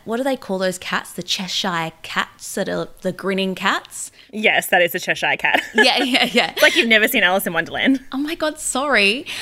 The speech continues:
Speaker 1: So she just really couldn't handle that, and that was the last one of all the girls, I think, to really blow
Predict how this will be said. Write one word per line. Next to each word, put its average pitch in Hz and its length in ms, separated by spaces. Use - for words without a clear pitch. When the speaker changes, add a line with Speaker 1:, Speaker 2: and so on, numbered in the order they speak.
Speaker 1:
So 208 240
she 233 140
just 269 220
really 320 180
couldn't 277 180
handle 185 320
that, 175 200
and 185 120
that - 140
was 208 160
the 214 100
last 196 480
one 190 240
of - 200
all 180 180
the 175 80
girls, 170 280
I 139 100
think, 175 200
to 180 100
really 175 320
blow 160 400